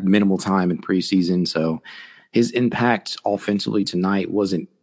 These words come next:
outstanding, just fourteen points. And when you say just fourteen points, it's like, uh, that's not terrible. But when you consider the fact that D G left the game, um, you know, that's, that's one of the guys that you would think that,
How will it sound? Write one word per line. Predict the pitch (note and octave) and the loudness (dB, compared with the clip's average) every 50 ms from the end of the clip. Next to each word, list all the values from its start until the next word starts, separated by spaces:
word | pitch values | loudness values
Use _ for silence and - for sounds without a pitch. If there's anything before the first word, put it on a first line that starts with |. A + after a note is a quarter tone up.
| _ - | _ -6
outstanding, | - F#2 - - - - - F2 E2+ F2 F#2 F#2+ G2 G2+ G#2+ A2 G2+ G#2 | -4 -4 -2 -4 -4 -4 -2 0 0 0 2 2 4 2 2 0 -2 -2
just | - G2+ - - | -2 -2 -2 -2
fourteen | - - G#2 F#2+ - - G2 F2+ | -2 -2 -2 -2 0 0 -2 -2
points. | - - F#2+ F#2 F#2+ G2+ - - - - - - - | -2 -2 -2 0 0 0 -2 -4 -8 -8 -8 -6 -4
And | - E2+ F2 F2+ F2+ | -4 -2 -2 -2 0
when | F2 F#2 | 2 2
you | G#2 A2 | 2 2
say | G#2+ - A#2 G#2 | 2 2 2 2
just | F2+ E2 D#2+ G2+ G#2 G#2 - - | 2 2 2 4 4 2 2 -2
fourteen | - - - G2+ - - - G2 F2 E2 | -4 -4 -4 -4 -2 -2 -4 -4 -4 -2
points, | - G#2+ G#2+ F#2+ E2+ - - | -2 0 0 0 0 -2 -2
it's | - E2+ D#2+ - | -2 -2 -2 -2
like, | F2+ F2 E2 - _ - - - - - - - - - _ _ - | -2 -2 -2 -4 _ -16 -20 -20 -20 -20 -20 -20 -20 -20 _ _ -2
uh, | - - - E3+ E3+ - - D3+ - C#2 - - - | 2 2 4 4 4 4 4 2 2 0 -4 -6 -4
that's | - A#2+ - - | -4 -4 0 0
not | B2+ G2 D#2+ | 0 0 0
terrible. | - - - G#2+ C3+ C#3 G#2 - - F2+ G2+ - - | -4 -2 0 2 2 2 2 0 -2 -2 -2 -2 -2
But | - G#2+ G#2+ | 0 0 0
when | G#2 G2+ | 2 0
you | G#2 G2+ | 0 2
consider | - F#2+ - - - G#2+ G#2 G#2 G2 | 0 0 -2 0 0 2 2 4 2
the | G2 F2+ | 2 0
fact | E2 - G2+ F#2 F2+ F2+ F#2 - | 0 0 0 0 0 0 -2 -2
that | - F2+ F#2 F2+ | 0 0 0 2
D | D#2+ F#2+ G2 | 2 2 2
G | F2 F#2+ F#2+ | 4 2 2
left | F#2 F#2 E2+ - | 2 2 0 0
the | - - | -2 -2
game, | - F#2 G#2+ A2+ G2+ F#2 F2+ F2+ G#2 - - - | 0 2 2 4 4 2 0 -2 -8 -14 -12 -6
um, | - F2 F2 F2 E2+ E2+ E2 E2 - - F#2 | -4 -4 -2 -2 -2 -4 -6 -8 -10 -8 -6
you | F2 F2 | -4 -2
know, | F2 E2+ E2 | 0 0 0
that's, | - G2 F#2 - - - | 2 0 0 2 0 -2
that's | - - G2+ - | 0 -2 -2 0
one | A2 G#2 | 2 2
of | G2 | 2
the | F2+ | 2
guys | D#2+ E2 F2 E2+ F2 F2 - | 2 2 2 2 0 0 -2
that | - E2 - | -2 -2 0
you | F#2 | 0
would | E2+ E2 D#2+ | 0 0 0
think | - F#2+ F#2+ F#2 F2 - | 0 0 0 0 0 0
that, | - E2 E2 D#2+ D#2+ - | 0 0 0 0 -2 -4